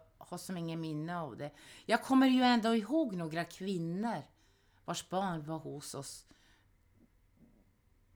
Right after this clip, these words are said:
De var ju inte, de, de pratade ju om det, men det fanns inte så mycket att prata om.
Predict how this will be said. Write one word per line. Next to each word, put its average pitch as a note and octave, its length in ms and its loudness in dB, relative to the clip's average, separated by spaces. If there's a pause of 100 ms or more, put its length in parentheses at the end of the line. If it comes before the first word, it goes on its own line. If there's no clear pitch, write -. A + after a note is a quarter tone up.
(320)
De G#3 320 2
var D4 180 6
ju A#3 120 2
inte, D#3+ 540 -2 (420)
de, D3+ 120 -6
de B3 240 2
pratade F#3+ 440 0
ju E3+ 80 -2
om C#3+ 260 -2
det, D#3+ 100 -4
men E3+ 320 -4 (840)
det A3+ 100 -6
fanns C4+ 300 -2
inte B3 120 -6
så C4 80 -2
mycket B3 260 0
att G#3+ 100 -10
prata A3+ 440 0
om. B2+ 220 -6